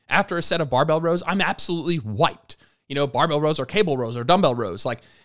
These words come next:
uh, so I would consider the size of the tissue work. And if you're looking to do muscle gr-, like, antagonist supersets to save time or just non-impeding muscle group supersets to save time, just consider the systemic effect. And what I mean by that is consider the,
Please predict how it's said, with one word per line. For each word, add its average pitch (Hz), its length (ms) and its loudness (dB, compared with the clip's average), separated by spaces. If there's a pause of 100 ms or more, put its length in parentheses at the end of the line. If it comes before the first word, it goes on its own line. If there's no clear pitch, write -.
uh, 101 300 -6
so 160 280 0
I 156 120 2
would 196 240 0
consider 190 380 -2
the 160 80 -6
size 170 340 -2
of 151 80 -6
the 147 80 -8
tissue 180 300 -4
work. 170 200 -2
And 135 80 -6
if 120 80 -6
you're 127 120 -4
looking 151 320 -2
to 156 100 -6
do 139 360 0
muscle 135 320 -4
gr-, 135 200 -12
like, 120 380 -2
antagonist 135 580 -4 (100)
supersets 135 500 -6
to 123 40 -10
save 113 260 -4
time 185 360 -4
or 120 100 -4
just 120 220 -8
non-impeding 123 560 -4
muscle 117 240 -4
group 113 160 -6
supersets 120 420 -8
to 113 60 -8
save 110 180 -6
time, 175 300 -4 (400)
just - 260 -4
consider 170 560 -2
the 165 100 -6
systemic 160 460 -6
effect. 156 240 -6
And 143 80 -4
what 127 80 0
I 127 60 0
mean 156 160 -2
by 151 100 0
that 147 140 -2
is - 80 -8
consider 220 400 -4
the, 135 240 -2